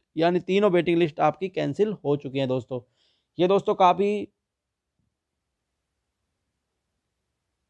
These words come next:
तो दोस्तों ये काफ़ी दुख भरी बात है, जो रिजल्ट आपको जारी किया था वेटिंग लिस्ट, उनमें आपको दोबारा से ये कैंसिल कर दिया गया है।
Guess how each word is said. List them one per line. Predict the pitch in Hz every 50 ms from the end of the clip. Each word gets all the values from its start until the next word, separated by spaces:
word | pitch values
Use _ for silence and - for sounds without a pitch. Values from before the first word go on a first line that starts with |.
| _ _ _ _ _ _ _ _ _ _ _ _ -
तो | 160
दोस्तों | 156 190 190 151 214 208
ये | 202
काफ़ी | 202 196 185 190 185 208
दुख | 185 165 190 165
भरी | 175 175 180
बात | 156 180 175 180 180 185
है, | 185 190 226 - _ _ _ _ _ _ _ -
जो | 156 135 165 170
रिजल्ट | 165 160 160 180 185 185 165 -
आपको | 196 175 175 175 - 185 190 190 190 190 - 165 - 196 - _ _ _ - 151
जारी | 127 151 151 170 190 175
किया | - 190 180
था | 170 175 175 175
वेटिंग | 170 175 170 143 170 175 175
लिस्ट, | 185 185 - _ _ _ _ _ _ _ _ _ _ _ _ -
उनमें | 147 151 160 170 170
आपको | 170 165 160 175 - 170
दोबारा | 151 160 160 165 165 175 170
से | - - 170
ये | 165 170 170 160
कैंसिल | - 156 151 160 151 170 170
कर | 156 156 160 156
दिया | 151 165
गया | 165 165 160 160
है। | 160 170 190